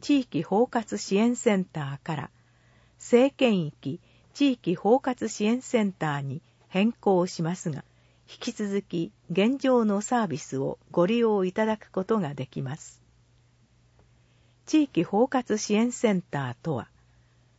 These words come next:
高齢者のための総合的な支援センターです。ご家族、ご本人の介護や健康に関すること、お困りごとなどがありましたら、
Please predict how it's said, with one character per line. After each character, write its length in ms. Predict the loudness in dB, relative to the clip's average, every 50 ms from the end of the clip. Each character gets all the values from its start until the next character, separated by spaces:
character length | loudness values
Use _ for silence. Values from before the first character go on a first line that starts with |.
| _ _ _ _ _ _ _ _
高 220 | 4 6 6 8
齢 180 | 8 6 4 4
者 200 | 0 -2 -2 -2
の 140 | -2 -2 -4
た 160 | -4 -2 -2
め 140 | 0 0 0
の 220 | -2 -2 -4 -6 _ _ _ _
総 300 | _ -4 0 2 2 2
合 260 | 4 4 4 2 2 2
的 260 | 0 -4 -2 -2 -2
な 240 | -2 -2 -2 -4 -4
支 200 | -6 -4 0 2
援 200 | 2 2 2 -2
セ 180 | 0 0 0 0
ン 80 | 0 -2
タ 140 | -6 -8
ー 160 | -8 -8 -10 -10
で 140 | -12 -12
す。 200 | -10 -10 -12 _ _ _ _ _ _ _ _ _ _ _ _ _ _ _ _ _ _ _ _ _ _ _ -2
ご 140 | -2 -2 0
家 180 | 2 0 0
族、 440 | 2 0 -2 -2 -4 -6 -6 -6 -6 -4
ご 120 | -2 0 2
本 300 | 2 2 2 2 2 0
人 240 | 0 0 -2 -4
の 180 | -4 -6 -6 -6
介 260 | -4 -2 0 0 0 0
護 140 | -2 -4
や 180 | -6 -6 -8 -10 _ _ _ _ _ -2
健 160 | 0 0 0
康 360 | 0 0 4 6 6 6 6
に 160 | 4 0 -2
関 280 | -2 -4 -4 -2 -2 -4
す 180 | -4 -4 -4
る 100 | -4 -4 -6
こ 140 | -8 -12 -12
と、 200 | -10 -10 -12 -12 _ _ _ _ _ _ _ _ _ _ _ _ _ _ _ _ _ -4
お 120 | -4 -2
困 260 | 2 2 2 4 4 2
り 120 | 2 2
ご 140 | 0 -2 -2
と 160 | -2 -2 0
な 140 | 0 0 0
ど 140 | 0 -2 -2
が 160 | -2 -2 -2
あ 60 | 0
り 120 | 0 0
ま 140 | 0 0 -2
し 120 | -4 -6 -8
た 160 | -6 -6 -4
ら、 160 | -4 -8 -10